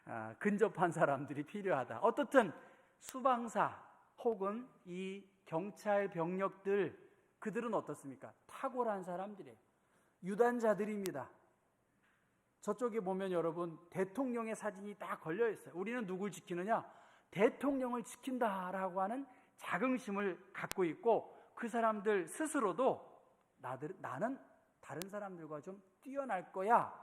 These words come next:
이러한 자긍심을 갖고 있는 사람들입니다. 그런데 하나님의 백성, 하나님의 택함 받은 이스라엘, 이스라엘은 어땠느냐? 여러분 성경을 한번 다시 보겠습니다.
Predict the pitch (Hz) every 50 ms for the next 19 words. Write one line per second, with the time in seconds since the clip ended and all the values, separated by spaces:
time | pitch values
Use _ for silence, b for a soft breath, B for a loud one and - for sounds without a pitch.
0 | - - - - 196 185 202 185 185 185 - - - - 180 202 247 254 247 -
1 | - 190 185 196 220 226 - - _ _ - - - 165 - - - 214 208 185
2 | 185 185 180 156 - 202 220 220 226 220 190 147 131 117 107 104 _ _ _ _
3 | _ _ _ _ _ _ b b b b b b - 190 185 180 196 - - 262
4 | 262 277 285 277 262 247 233 247 247 247 254 247 247 247 - - - _ _ _
5 | _ _ _ _ _ _ _ - 165 170 - - - 165 139 123 120 - 240 254
6 | 254 247 247 240 240 233 226 - 247 262 - - 269 262 240 220 226 214 202 220
7 | 220 190 175 160 - - 202 185 180 190 202 202 170 131 101 - - b b b
8 | b b b b 240 247 - - 277 262 233 220 220 214 226 269 302 285 240 -
9 | - - - - 139 143 - 196 180 165 160 160 185 214 202 151 113 - - -
10 | - - - 151 151 156 156 160 160 160 226 254 254 254 247 226 214 196 175 165
11 | 165 160 - 131 127 - - 143 127 127 123 131 120 - - 131 120 131 156 220
12 | 269 302